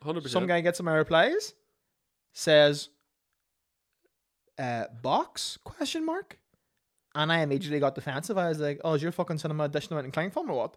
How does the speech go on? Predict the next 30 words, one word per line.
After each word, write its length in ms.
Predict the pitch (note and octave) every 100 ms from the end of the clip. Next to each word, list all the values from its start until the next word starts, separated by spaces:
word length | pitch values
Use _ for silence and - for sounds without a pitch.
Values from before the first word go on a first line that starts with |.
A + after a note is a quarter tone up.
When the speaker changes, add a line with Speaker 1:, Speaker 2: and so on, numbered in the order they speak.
| _
Speaker 1:
Uh, 240 | C3+ B2+ A#2+ - _ _ -
Speaker 2:
And 100 | C#3+
then 80 | C#3
he 300 | C#3+ C#3+ C#3
wrote, 300 | C3+ C3 C3+ -
Speaker 1:
a 40 |
Speaker 2:
"Surely 220 | F3 E3+ D#3
a 40 |
Speaker 1:
bag? 80 | E3
Speaker 2:
bag." 340 | B2+ E3 A#3 -
And 80 | D#3
then 80 | E3+
I 140 | D3+ C3+
Googled 280 | C#3+ F3
it, 60 | G#3
man. 240 | A#3 A#3 A3
They 100 | F3
aren't 220 | F#3 A3+
fucking 240 | B3+ B3+ A#3
bags. 320 | B3 B3 - _ - - G#3
Speaker 1:
No, 140 | G#3+ - - - - - A3
<laughs> 520 | A3 - G#4+ - -
man, 220 | G#3+ D#3 - - _ -
there's 200 | C#3 -
cinemas 360 | D3 D#3+ E3
that 120 | D3+
do 140 | C#3 B2
boxes. 560 | A2+ G2+ - C#3 - - _ _ _ -
You're 200 | C3 C3+
not, 300 | B2+ C3